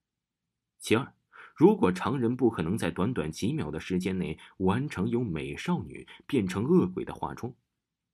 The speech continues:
那会不会是被后期制作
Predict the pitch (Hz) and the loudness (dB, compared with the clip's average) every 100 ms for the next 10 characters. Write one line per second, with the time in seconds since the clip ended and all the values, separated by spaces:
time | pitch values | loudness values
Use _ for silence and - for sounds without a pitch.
0 | - 101 87 87 - _ - - 139 95 | -2 2 2 0 -8 _ -8 0 2 2
1 | 104 117 90 90 - - 104 90 85 120 | 0 2 4 2 -2 -6 0 0 0 0
2 | 104 - 110 - 185 127 92 107 73 | 0 0 -2 2 2 4 2 -2 -2